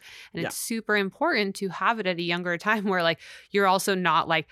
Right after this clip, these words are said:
Speaker 1: expanding your career and, like, <laughs> to, you know, trying to pay your rent and, like,
Speaker 2: <laughs>
Speaker 1: all these other things. You need to experience heartbreak when,
Speaker 2: Mm-hmm.
Speaker 1: like, you're in a place to experience it,
Speaker 2: Yeah.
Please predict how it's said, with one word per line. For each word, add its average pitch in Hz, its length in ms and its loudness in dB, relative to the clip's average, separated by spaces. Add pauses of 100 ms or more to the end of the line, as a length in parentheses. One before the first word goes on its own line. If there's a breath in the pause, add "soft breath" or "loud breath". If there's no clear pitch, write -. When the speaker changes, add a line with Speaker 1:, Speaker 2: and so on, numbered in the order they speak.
(280 soft breath)
Speaker 1:
expanding 185 480 0
your 202 160 2
career 240 720 6
and, 170 200 4
like, 170 300 6
<laughs> - 160 -4
to, 202 360 4 (360 loud breath)
you 233 100 4
know, 190 380 6
trying 202 320 6
to 226 80 2
pay 233 200 2
your 233 180 4
rent 220 540 4
and, 247 140 6
like, 190 240 4
Speaker 2:
<laughs> - 0 -
Speaker 1:
all 196 220 4
these 202 260 2
other 170 300 4
things. 285 340 2
You 208 140 0
need 214 220 -2
to 208 100 0
experience 147 500 -4
heartbreak 135 600 -4
when, 139 280 -2
Speaker 2:
Mm-hmm. 196 80 2
Speaker 1:
like, 151 380 -4
you're 135 500 -8
in 143 180 -6
a 143 80 -6
place 139 600 -10 (160)
to - 480 -6 (300)
experience 170 800 -2
it, 151 320 2
Speaker 2:
Yeah. - 160 2